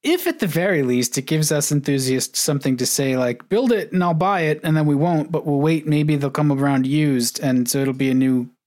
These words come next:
uh, cult classic they're creating. Um, but also, like, uh, Buick's in this position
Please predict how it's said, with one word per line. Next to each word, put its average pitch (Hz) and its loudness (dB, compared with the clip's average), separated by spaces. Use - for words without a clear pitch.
uh, 120 -2
cult 147 -4
classic 135 -4
they're 123 -4
creating. 123 -4
Um, 127 -2
but 190 -6
also, 233 0
like, 208 -4
uh, 185 -2
Buick's 220 0
in 311 2
this 269 2
position 190 0